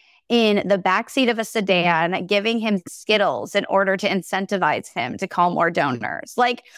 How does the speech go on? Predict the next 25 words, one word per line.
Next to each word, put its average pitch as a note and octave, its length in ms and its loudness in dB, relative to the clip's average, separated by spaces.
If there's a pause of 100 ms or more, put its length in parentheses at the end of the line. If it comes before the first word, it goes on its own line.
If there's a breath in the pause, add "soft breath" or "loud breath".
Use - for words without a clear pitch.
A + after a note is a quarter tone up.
(200 loud breath)
I've C#4+ 280 0
been C4 200 4
on A3+ 180 0
this G3 320 2
wild, G3 640 0
wild F#3 340 2
journey. F3 380 -2
I F#3+ 140 0
have A3+ 140 0
been G3+ 120 0
in G3 80 -2
the F3+ 60 -2
basements F#3 460 -2
of E3+ 100 -6
Dunkin' E3+ 300 0
Donuts, E3+ 400 0 (580 soft breath)
um, F3+ 320 0
helping F#3+ 500 -2
to G3+ 80 -4
do G3+ 200 0
call G3+ 360 2
time. G3+ 520 0
I F3+ 200 2
have F3+ 220 0
helped F3 320 -2